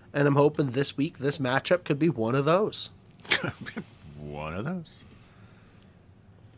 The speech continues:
Speaker 2: So, you're not, I mean, you know what's gonna happen here, right? I'm doing a fifty-seven hundred dollar Jerry Jeudy.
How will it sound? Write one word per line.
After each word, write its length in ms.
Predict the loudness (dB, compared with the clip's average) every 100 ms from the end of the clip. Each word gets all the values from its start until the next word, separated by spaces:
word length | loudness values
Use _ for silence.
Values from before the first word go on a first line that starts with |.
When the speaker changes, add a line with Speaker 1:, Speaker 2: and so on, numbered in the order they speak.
| -20 -20 -20 -20 -20 -20 -20 -20 -20 -20 -20 -20 -20 -2
Speaker 2:
So, 420 | 10 12 12 12 10 0 -4 -12 -16 -20 -20 -20 -20 -20 -20 -20 -20 -20 -6 -6 -6 -4
you're 140 | 6 8
not, 200 | 8 6 2
I 40 |
mean, 140 | 6
you 60 | 10
know 100 | 10
what's 120 | 10
gonna 140 | 8 10
happen 260 | 10 8
here, 220 | 2 2
right? 240 | 6 6 6
I'm 100 | 4
doing 180 | 6 4
a 40 |
fifty-seven 520 | 4 2 4 4 4
hundred 160 | 2 4
dollar 240 | 4 4
Jerry 280 | 4 4 4
Jeudy. 320 | 4 4 2